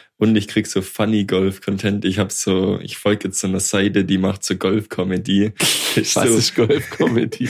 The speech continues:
Speaker 1: <laughs> Ja, die sind halt auf dem Golfplatz und machen so Golfer-Comedy, so Alltagssituationen von Golfern und stellen das lustig dar.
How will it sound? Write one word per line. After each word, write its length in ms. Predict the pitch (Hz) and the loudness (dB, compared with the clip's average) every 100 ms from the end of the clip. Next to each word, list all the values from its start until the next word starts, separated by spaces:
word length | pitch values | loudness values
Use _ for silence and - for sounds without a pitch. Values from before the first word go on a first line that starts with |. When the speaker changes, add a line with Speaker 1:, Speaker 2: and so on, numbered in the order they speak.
| 110 | -2
Speaker 1:
<laughs> 100 | 98 | 2
Ja, 120 | 113 | 2
die 440 | 113 117 - 98 107 | 4 0 0 -4 -2
sind 180 | 120 | 0
halt 120 | 117 104 | 0 0
auf 100 | 107 | -2
dem 100 | 104 | 0
Golfplatz 640 | 104 113 117 127 123 - | 2 2 0 -2 -2 -2
und 100 | 101 | -2
machen 280 | 104 104 104 | 0 -2 -4
so 200 | 104 98 | -2 -2
Golfer-Comedy, 960 | 95 104 113 - 101 - 98 98 92 95 | 2 2 2 -2 -4 0 0 0 0 -2
so 160 | 95 - | -2 0
Alltagssituationen 1080 | 104 107 113 101 - 107 101 95 107 107 104 | 0 0 -2 -4 -2 0 0 0 2 2 2
von 200 | 101 95 | -2 0
Golfern 460 | 101 107 - 101 | 2 2 0 -4
und 140 | 95 95 | -2 -4
stellen 260 | - 101 | 0 0
das 160 | 98 - | 0 -2
lustig 400 | 98 - - - | -6 -8 -12 -6
dar. 260 | 107 98 | -4 -4